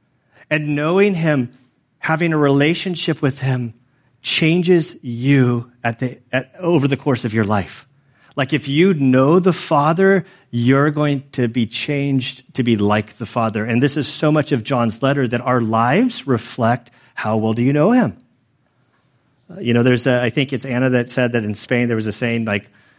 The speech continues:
you know, "Tell me who your friends are and I'll tell you about you." And if you tell me that you're a Christian and that you're walking with the Lord, I can tell you about you.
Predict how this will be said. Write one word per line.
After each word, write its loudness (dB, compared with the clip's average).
you 2
know, 4
"Tell -2
me 2
who 2
your 4
friends -2
are 2
and 0
I'll 0
tell -2
you 2
about -2
you." -2
And 0
if 0
you 4
tell 0
me 2
that 2
you're 2
a 0
Christian -2
and 2
that 2
you're 0
walking 0
with 0
the 0
Lord, 2
I 2
can -2
tell 0
you 0
about 0
you. -12